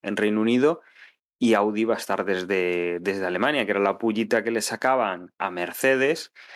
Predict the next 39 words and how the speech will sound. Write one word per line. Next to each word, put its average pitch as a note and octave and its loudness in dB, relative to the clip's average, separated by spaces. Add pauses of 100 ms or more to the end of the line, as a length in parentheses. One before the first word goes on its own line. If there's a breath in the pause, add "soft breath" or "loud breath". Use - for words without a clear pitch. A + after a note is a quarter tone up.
(240 loud breath)
de G2+ 0
que G2+ -4
un G#2 2
motorista G#2 2
alemán G#2+ -2
fabricando F#2+ -2
en F#2+ -2
Alemania. F2 -4 (560 loud breath)
Entonces, G2+ 2
mm, F2 -4 (1120)
no G#2 -4
sé, E2+ -4
me D#2+ -6
parece F2+ -4
una A2 2
situación G#2 -4
un G#2+ -2
poco G#2+ -2
extraña. G2 -6 (160)
Eh, A#1 -8 (260)
yo G2+ -2
no C3 4
descartaría G#2 0
que G#2 -2
Porsche A#2 0
finalmente G#2+ 2
no G#2 2
entre A2+ -2 (840)
y A#2+ -2
que F2 -4
no, F2+ -6
se - -2
centren G#2+ 0
directamente F#2+ -2
en F#2 -4
Audi G2+ 0
y F#2+ -6
ya E2+ -4
está, - -4